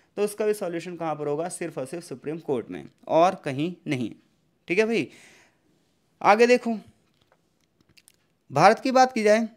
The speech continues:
तो भारत के जो सर्वोच्च न्यायालय की व्यवस्था है, ये ऑस-, संयुक्त राज्य अमेरिका से ली गई है और ऑस्ट्रेलिया से ये प्रभावित है। जबकि ब्रिटेन की बात करो तो ब्रिटेन में सर्वोच्च न्यायालय को इतनी सारी शक्तियाँ नहीं दी गई जितनी हमारे यहाँ सर्वोच्च न्यायालय को शक्ति दी गई है।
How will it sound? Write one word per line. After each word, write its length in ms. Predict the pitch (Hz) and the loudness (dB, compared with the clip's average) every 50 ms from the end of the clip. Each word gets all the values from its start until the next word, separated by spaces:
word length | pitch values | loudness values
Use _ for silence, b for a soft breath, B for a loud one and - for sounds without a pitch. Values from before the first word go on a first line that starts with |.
| _ - | _ -6
तो 80 | 196 185 | -2 0
भारत 260 | 165 165 175 185 185 - | 4 4 4 4 4 0
के 80 | 226 | -4
जो 60 | 226 226 | -2 -2
सर्वोच्च 360 | - 233 214 214 214 214 214 | -2 0 2 2 0 0 0
न्यायालय 260 | 190 185 185 190 196 | -2 -2 -2 -2 -2
की 120 | 190 208 | -2 -2
व्यवस्था 380 | 170 156 151 156 156 - - 185 | 0 0 0 0 -2 -4 -6 -6
है, 180 | 185 202 202 196 | -4 -4 -4 -4
ये 140 | 175 175 | -4 -2
ऑस-, 420 | 165 - 160 147 - - _ _ - | -2 -2 -2 -2 -6 -14 _ _ -20
संयुक्त 380 | - - 160 160 160 160 - | -8 -2 0 0 0 0 0
राज्य 220 | 170 170 170 160 156 | 0 0 0 0 0
अमेरिका 300 | 147 143 147 151 165 160 | -2 -2 -2 -2 -2 -2
से 120 | - 180 | -2 -2
ली 140 | 170 170 170 | -2 0 0
गई 160 | 175 175 175 | 0 0 0
है 280 | 175 170 170 170 - _ - | -2 -2 -4 -6 -12 _ -4
और 200 | - 147 165 170 | 0 2 2 2
ऑस्ट्रेलिया 520 | - - 139 143 143 - 160 151 147 147 | 0 0 -2 -2 -2 -2 -2 0 0 0
से 140 | 143 - 156 | -2 -2 -4
ये 60 | 170 | -6
प्रभावित 540 | 196 - 170 135 113 113 117 160 185 180 - | -4 -4 -4 -4 -4 -4 -4 -4 -6 -4 -2
है। 220 | 147 117 104 90 B B B B B B B - | -2 -2 -4 -4 B B B B B B B -4
जबकि 260 | 170 196 196 - 254 | -2 -2 -2 -2 -4
ब्रिटेन 340 | 208 208 208 196 214 214 214 | -2 0 0 0 0 -2 -2
की 80 | 226 226 | -2 -2
बात 200 | 220 214 214 214 | -2 -2 -2 -2
करो 180 | 214 202 208 | -4 -4 -2
तो 100 | 208 226 | -2 -4
ब्रिटेन 300 | 208 190 185 180 196 190 | -4 -4 -6 -6 -6 -8
में 80 | 202 208 | -8 -8
सर्वोच्च 320 | - - 180 180 180 - | -8 -8 -8 -8 -8 -8
न्यायालय 220 | 180 160 156 160 170 | -6 -6 -4 -4 -6
को 80 | 175 | -6
इतनी 160 | 175 165 170 160 | -6 -8 -6 -6
सारी 200 | 160 135 147 147 | -4 -4 -6 -6
शक्तियाँ 340 | - 147 - - 160 151 | -8 -12 -12 -10 -8 -6
नहीं 160 | 131 131 160 165 | -2 -2 0 0
दी 120 | 165 156 | 0 0
गई 120 | 156 165 | -2 -2
जितनी 260 | 180 185 170 - 160 151 | -4 -6 -6 -6 -8 -6
हमारे 280 | 143 135 131 135 139 | -4 -4 -4 -4 -4
यहाँ 360 | 139 143 139 131 139 151 - _ - - _ - - | -6 -6 -6 -6 -8 -10 -16 _ -20 -20 _ -12 -6
सर्वोच्च 260 | 135 135 135 135 - | -4 -4 -4 -4 -4
न्यायालय 200 | 131 120 120 120 | -6 -6 -6 -6
को 80 | 135 151 | -6 -8
शक्ति 400 | - 123 - - 175 214 240 233 B B B B B - 151 | -10 -14 -8 -4 -4 -4 -4 -4 B B B B B -2 2
दी 120 | 156 165 | 4 4
गई 180 | 143 135 123 120 | 4 4 2 0
है। 220 | 117 113 98 82 | -2 -6 -8 -12